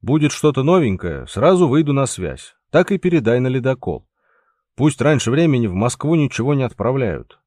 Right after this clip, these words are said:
Ни телеграмм, ни шифровок. Не хватало нам ещё, чтобы полмира узнало о пропаже российских полярников. Скандал будет, мама, не горюй. Всё, конец связи». Затем обернулся к бригадиру.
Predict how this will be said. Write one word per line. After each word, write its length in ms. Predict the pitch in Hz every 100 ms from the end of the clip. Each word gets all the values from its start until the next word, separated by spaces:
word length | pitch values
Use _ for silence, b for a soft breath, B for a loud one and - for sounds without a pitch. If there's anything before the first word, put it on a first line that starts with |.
| _
Ни 120 | 104 131
телеграмм, 580 | 131 120 104 143 160
ни 80 | 135
шифровок. 680 | - 147 - 117 85 69 _ _ _ _ _ _
Не 120 | - 110
хватало 400 | 143 147 165 131
нам 180 | 135
ещё, 220 | 139 - 135
чтобы 300 | - 123 120
полмира 480 | 127 147 147 131
узнало 540 | 101 120 104 135 135 107
о 60 |
пропаже 480 | 101 117 - 143 123
российских 480 | 120 113 135 - -
полярников. 680 | - 139 135 82 76 - _ _ _ _ _ _ _
Скандал 500 | _ - 131 151 190
будет, 480 | 117 131 160 90 - -
мама, 440 | 76 101 165 139
не 120 | 123
горюй. 480 | 104 113 101 57 - _ _ _ _ _ _ -
Всё, 440 | - 151 82 - -
конец 380 | 110 165 165
связи». 480 | - 131 135 85 65 _ _ _ _ _ _ _ _ _ _ -
Затем 300 | 107 175 175
обернулся 480 | 147 131 151 143
к 60 | 131
бригадиру. 680 | 123 117 120 104 85 67